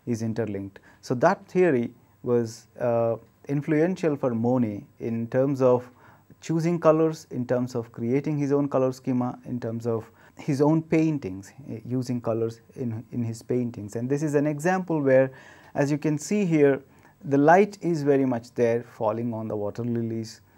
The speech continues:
and there is a reflection on the top of the trees in the water, and all together create a very soothing and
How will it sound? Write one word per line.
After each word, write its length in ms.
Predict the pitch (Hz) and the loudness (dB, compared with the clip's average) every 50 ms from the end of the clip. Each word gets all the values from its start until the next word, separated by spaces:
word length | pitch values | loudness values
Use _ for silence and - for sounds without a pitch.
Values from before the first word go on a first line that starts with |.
| _ _ _ _ _ _ | _ _ _ _ _ _
and 360 | - - 113 110 110 107 110 120 | -8 -6 -4 -4 -4 -6 -4 -2
there 120 | 120 120 | 0 0
is 140 | 123 123 117 | 0 0 -2
a 60 | 120 | -2
reflection 800 | 113 120 117 117 - 139 147 147 - - 143 135 135 135 135 - _ _ _ _ _ | -4 -4 -6 -4 0 0 0 0 2 -2 0 0 0 -2 -4 -10 _ _ _ _ _
on 120 | 120 120 120 | -6 -4 -2
the 80 | 120 | -4
top 400 | 117 - 131 123 123 123 123 - - - | -2 0 2 4 4 2 0 -2 -4 2
of 240 | 123 131 139 139 - | 4 4 4 4 0
the 100 | - 139 | -2 -2
trees 520 | 131 - - 127 123 123 120 120 - - - _ | -2 -2 -2 -2 0 0 -2 -4 -8 -14 -20 _
in 160 | - - 117 117 | -10 -8 -4 -2
the 100 | 117 113 | -2 0
water, 420 | 110 110 113 110 - 120 113 - - _ _ _ _ _ _ _ _ _ _ _ _ _ _ _ _ _ _ _ _ - | 0 0 0 -2 -4 -6 -6 -6 -10 _ _ _ _ _ _ _ _ _ _ _ _ _ _ _ _ _ _ _ _ -2
and 260 | 131 131 131 131 131 - - - - _ _ _ _ _ _ | 0 0 0 -2 -4 -8 -18 -20 -20 _ _ _ _ _ _
all 380 | - 156 190 214 226 226 214 220 - - | 0 2 4 4 4 4 2 -2 -4 -6
together 580 | - 165 151 180 196 180 143 117 110 107 - - _ - - | -6 2 4 4 6 6 4 2 0 0 -4 -8 _ -20 -10
create 420 | - - 160 170 175 175 170 170 - - | -4 0 2 2 2 2 0 -2 -4 -2
a 80 | 143 | 2
very 240 | 143 147 147 147 147 | 2 2 2 2 0
soothing 640 | - - - 147 143 139 135 139 135 131 131 - - | -4 -6 -2 0 0 2 2 2 0 0 -2 -4 -6
and 320 | - 117 117 117 117 117 | -6 -6 -4 -4 -6 -8